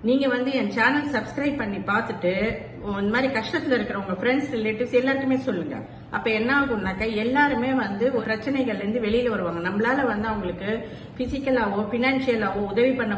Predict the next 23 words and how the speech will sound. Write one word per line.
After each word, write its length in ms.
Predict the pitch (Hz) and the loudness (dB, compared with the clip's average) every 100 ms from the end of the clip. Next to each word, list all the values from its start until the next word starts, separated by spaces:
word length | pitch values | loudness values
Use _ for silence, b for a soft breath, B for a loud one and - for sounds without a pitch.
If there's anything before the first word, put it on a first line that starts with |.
| 185 | -2
முடியலன்னா 440 | 208 220 196 170 | 0 0 -2 -2
கூட, 300 | 175 170 233 220 | -4 -2 -4 0
இந்த 240 | 247 247 | 0 0
மாதிரியான 600 | 226 240 262 262 240 247 | 2 2 4 4 4 2
டிப்ஸ்னால 680 | 247 247 - - 269 226 190 | -2 -2 -4 -2 -2 0 0
அவங்களுக்கு 460 | 208 226 208 196 196 | 0 0 -2 -4 -4
வந்து 220 | 196 254 | 0 2
ஒரு 200 | 233 190 | 2 2
கான்ஃபிடன்ஸ் 600 | 214 226 240 254 233 208 180 | 0 0 2 0 0 -2 -2
வரும், 420 | 170 175 202 196 B B - | -2 0 -2 -4 B B 0
ஒரு 220 | 220 220 | 2 2
தன்னம்பிக்கை 600 | 226 240 277 262 - 185 | 0 0 2 2 0 0
வரும், 380 | 175 175 208 208 | 0 0 0 0
அதை 200 | 208 196 | -2 0
பண்ணி 220 | 220 262 | 0 0
பார்ப்பாங்க. 720 | 277 233 208 202 180 175 208 202 B B - | 2 0 0 -2 -2 2 2 0 B B -2
அதனால 400 | 220 226 233 262 | 0 2 2 2
மைண்ட்ல 500 | 226 226 262 262 247 | 2 2 2 4 2
இருக்கிற 300 | 208 208 196 | 0 -2 -2
நெகட்டிவ் 540 | 202 220 277 277 277 | 0 0 0 0 0
வந்து 260 | 214 202 233 | 0 0 0
குறைஞ்சிட்டே 640 | 233 208 214 214 214 208 | 0 2 2 0 0 0
வரும். 260 | 180 135 | 0 -2